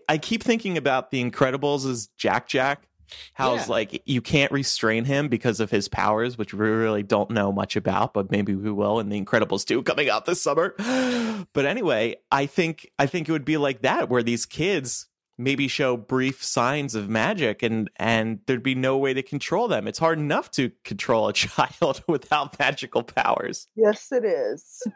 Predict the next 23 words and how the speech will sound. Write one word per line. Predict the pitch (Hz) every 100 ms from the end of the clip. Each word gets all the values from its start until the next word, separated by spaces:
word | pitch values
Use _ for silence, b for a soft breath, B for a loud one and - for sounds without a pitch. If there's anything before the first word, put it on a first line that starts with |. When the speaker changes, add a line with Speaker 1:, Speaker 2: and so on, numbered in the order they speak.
| -
Speaker 2:
I | 104
just | - 123 127 - - -
watched | 104 104 - -
The | 98
Incredibles | 95 92 95 90 90 87 -
the | 90
other | 101 98
day, | 95 98 92
so | - 92
now | 95 104 104 101
I | 98
get | 95 87
that | 90
reference. | 87 90 - 87 -
<laughs> | -
And | 156
it's | 185 143
also, | 139 135 135
it's | 113 -
a |
very | 110 117 107
good | 98 95
one. | 92 92